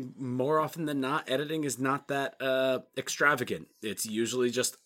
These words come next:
a means to an end. So when you find something that utilizes editing in a way that is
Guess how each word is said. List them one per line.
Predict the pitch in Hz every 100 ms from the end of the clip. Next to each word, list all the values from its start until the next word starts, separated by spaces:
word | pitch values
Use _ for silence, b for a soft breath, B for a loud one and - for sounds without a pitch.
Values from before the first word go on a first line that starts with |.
| -
a | 113
means | 107 117 123 -
to | 131
an | 113
end. | 107 120 156
So | - 131 120
when | 117
you | 113
find | 110 139 123 120
something | 143 123 123 113 110 101 b b b b b b
that | - 120
utilizes | 107 117 139 139 131 120 117 120 110 104 - - - _ _ _ _ -
editing | 131 120 107 110 104 107
in | 117 123
a |
way | 107 120 113 107 104
that | 117 107
is | 98 -